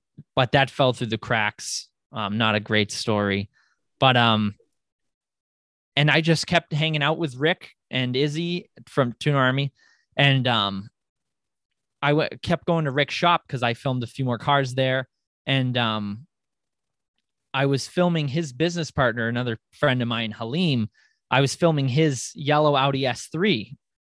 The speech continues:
the one I just did a video on. It was, like, the last car review I did. And, uh,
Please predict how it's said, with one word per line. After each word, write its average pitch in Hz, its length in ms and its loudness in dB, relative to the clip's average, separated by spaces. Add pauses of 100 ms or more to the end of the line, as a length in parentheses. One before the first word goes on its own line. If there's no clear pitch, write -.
(160)
the 123 100 -2
one 131 160 -2
I 127 100 0
just 127 260 -6
did 123 100 -4
a 117 40 -4
video 143 340 0
on. 101 160 -6
It 101 60 -8
was, 107 240 -12
like, 117 180 -4
the 113 100 -6
last 107 260 -2
car 117 220 -2
review 110 220 -4
I 101 100 -4
did. 120 300 0 (520)
And, 139 260 2
uh, 101 380 0